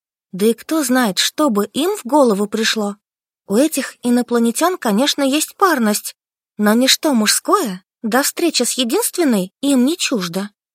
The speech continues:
Высшие арахниды даже гаремы себе заводят, если верить Валере. А потом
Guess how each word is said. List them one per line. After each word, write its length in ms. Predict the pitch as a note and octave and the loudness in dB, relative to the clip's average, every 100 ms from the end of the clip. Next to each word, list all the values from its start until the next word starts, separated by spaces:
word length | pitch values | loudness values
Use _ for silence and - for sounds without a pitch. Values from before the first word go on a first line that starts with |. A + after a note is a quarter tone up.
| _ _ - | _ _ -4
Высшие 480 | A3+ D4 - A#3+ A3+ | 0 2 2 0 0
арахниды 540 | A#3+ - C4+ F4+ G#3+ | 0 -2 -2 0 0
даже 260 | G#3 A#3 C4 | 2 0 2
гаремы 460 | A3 A#3 A3+ E4+ | 2 2 0 0
себе 280 | - F#4+ E4+ | -2 -2 0
заводят, 540 | B3 A#3+ G#3+ F3 E3+ _ _ _ - | 0 0 0 -4 -8 _ _ _ -4
если 360 | C4+ B3+ G#3 | -2 0 -2
верить 380 | F3+ C4 D#4 - | 0 0 0 -4
Валере. 480 | C#4 E3+ D3+ E3 E3+ _ _ _ _ _ _ _ _ _ - | -4 -4 -6 -12 -18 _ _ _ _ _ _ _ _ _ -8
А 120 | G#3 | -6
потом 580 | F#3 E3+ B3+ F4+ F3+ | -6 -6 -4 -4 -4